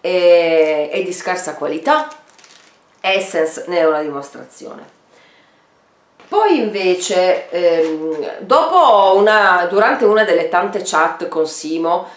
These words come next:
ehm, in cui parlavamo di merende sfiziose, cose da prepararsi per, per, insomma, per spezzare un po' la fame, eccetera, lei mi ha detto: "Ma guarda che se ti prepari qualcosa di sfizioso, che è anche un po' goloso,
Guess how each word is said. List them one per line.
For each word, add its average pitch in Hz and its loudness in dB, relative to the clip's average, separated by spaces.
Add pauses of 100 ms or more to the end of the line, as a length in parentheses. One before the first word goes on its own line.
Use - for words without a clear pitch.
(480)
ehm, 151 -4
in 170 -8
cui 202 4
parlavamo 175 2
di 175 -2
merende 175 2
sfiziose, 170 0
cose 170 -4
da 175 0
prepararsi 160 -4
per, 147 -2
per, 147 -4
insomma, 151 -6
per - -12
spezzare 165 -4
un 165 -8
po' 165 -4
la 170 -2
fame, 180 -6
eccetera, 175 -6
lei 240 2
mi 214 2
ha 175 0
detto: - -6
"Ma 349 2
guarda - 0
che - -12
se - -18
ti 214 -10
prepari 175 -2
qualcosa 165 -4
di 156 -8
sfizioso, 160 -4
che 170 -6
è 180 4
anche 240 0
un 190 -4
po' 185 -8
goloso, 160 0